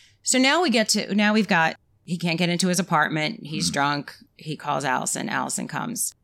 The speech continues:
Speaker 1: Certainly he's capable of telling Allison where he lives, but you also get the idea that she knows that this is not
Speaker 2: Oh,
Speaker 1: the first
Speaker 2: sure.
Speaker 1: time she's had to run something over for him
Speaker 2: Mm, correct.
Speaker 1: there down in the village. So this sex, I mean, this is,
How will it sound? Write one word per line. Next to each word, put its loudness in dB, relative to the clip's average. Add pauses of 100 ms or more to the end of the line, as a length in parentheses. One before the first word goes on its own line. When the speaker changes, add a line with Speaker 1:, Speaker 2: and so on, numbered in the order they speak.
(180)
Speaker 1:
Certainly 0
he's 0
capable -2
of -6
telling 2
Allison 4
where 2
he 2
lives, 0
but 0
you -2
also 0
get 0
the 0
idea 2
that -4
she 2
knows -2
that -8
this -2
is -4
not 6
Speaker 2:
Oh, 6
Speaker 1:
the 2
first 4
Speaker 2:
sure. 6
Speaker 1:
time 6
she's 4
had 4
to 0
run 4
something 2
over 4
for 0
him 2
Speaker 2:
Mm, -16 (220)
correct. -2
Speaker 1:
there 4
down 0
in -2
the -4
village. -4
So 2 (100)
this 2
sex, 0 (200)
I 2
mean, 0
this 0
is, -2